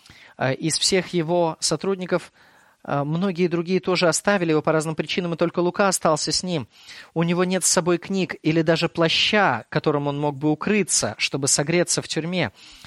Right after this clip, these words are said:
Его враги, а, стремятся е-, э, при-, причинить ему вред. Его бросили все и ложно обвиняли.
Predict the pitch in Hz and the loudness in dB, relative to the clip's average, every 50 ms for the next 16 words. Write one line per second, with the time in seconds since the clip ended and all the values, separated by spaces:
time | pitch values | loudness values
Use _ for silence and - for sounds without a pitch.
0 | - - - - - - 139 147 160 151 175 170 147 165 165 160 147 151 180 196 | -20 -20 -20 -14 -8 -6 -2 -2 0 2 2 0 2 2 0 0 -2 -2 -4 -2
1 | 196 170 156 - - - - - - - _ _ - 139 139 - - 175 165 165 | -2 -2 -2 -6 -18 -20 -20 -20 -20 -20 _ _ -6 -2 -2 0 0 0 0 0
2 | 170 165 165 156 - - - 180 160 151 147 - _ _ _ _ _ _ _ _ | 2 0 0 0 0 -2 2 2 2 2 2 -2 _ _ _ _ _ _ _ _
3 | - 143 139 160 170 170 - - 147 139 - - 151 156 156 - - 160 143 - | -8 -4 -2 -2 -2 -2 -2 -4 -4 -4 -2 -4 -6 -6 -6 -8 -10 -6 -4 -2
4 | - 180 170 170 165 - - 175 170 170 165 156 _ - 156 143 165 196 202 214 | -2 -2 -4 -4 -4 -2 -2 -2 -2 -2 -4 -4 _ -12 -10 -4 -2 0 0 2
5 | 196 151 - - - - - _ _ _ _ _ _ _ _ _ _ _ _ _ | 0 0 -2 -4 -14 -20 -20 _ _ _ _ _ _ _ _ _ _ _ _ _
6 | _ _ - - 143 135 156 151 170 175 175 165 156 - - - - - - _ | _ _ -10 -6 -2 0 0 2 2 2 2 2 0 -4 -16 -20 -20 -20 -20 _
7 | _ _ _ _ _ _ _ _ - 151 123 165 170 185 196 185 - - 180 165 | _ _ _ _ _ _ _ _ -10 -4 0 2 2 2 2 2 2 2 2 2
8 | 165 151 - - - - 233 220 180 123 110 104 - _ _ _ _ _ - 156 | 0 0 0 0 0 2 2 2 2 2 0 -2 -8 _ _ _ _ _ -2 0
9 | 156 151 165 175 175 170 - 185 175 170 165 147 180 196 185 190 196 196 180 156 | 0 2 2 2 2 0 0 0 0 0 0 -2 -2 -2 -2 0 0 0 2 0
10 | 120 110 104 104 | 0 0 -2 -4